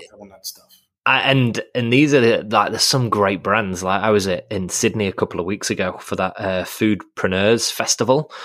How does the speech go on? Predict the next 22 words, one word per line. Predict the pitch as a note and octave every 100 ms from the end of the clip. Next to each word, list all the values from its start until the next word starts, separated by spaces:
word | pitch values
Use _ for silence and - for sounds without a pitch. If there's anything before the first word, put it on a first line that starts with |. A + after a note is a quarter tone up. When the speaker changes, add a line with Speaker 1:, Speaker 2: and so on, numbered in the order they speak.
| A2+
Speaker 1:
Oh, |
yeah. | A2+ - - _ _ _ -
Speaker 2:
And | B2+ A2+
the | A#2 -
energy | A#2+ C#3 D#3 C3 B2+ C3 B2+ A#2+ A2
and | A#2 A2
just | G#2+ C#3+ -
the | A#2
ideas | - A2+ G#2+ F#2+ G#2+ A#2 F#2 D#2 - - - _
that | - F2+
you | G#2
get | F#2 A2 -
from | - G2
these | G2+ G2 -
small | - A2 G2
businesses. | G2 G2+ G2+ E2 F#2+ E2 G2 - - - -
And, | C3+ B2+ B2+ - - - _ _ _ _ _
and | G#3 F#3
you | D#3+
can, | - D3+
like, | C3+ C3+ C3 B2
it's | B2 - -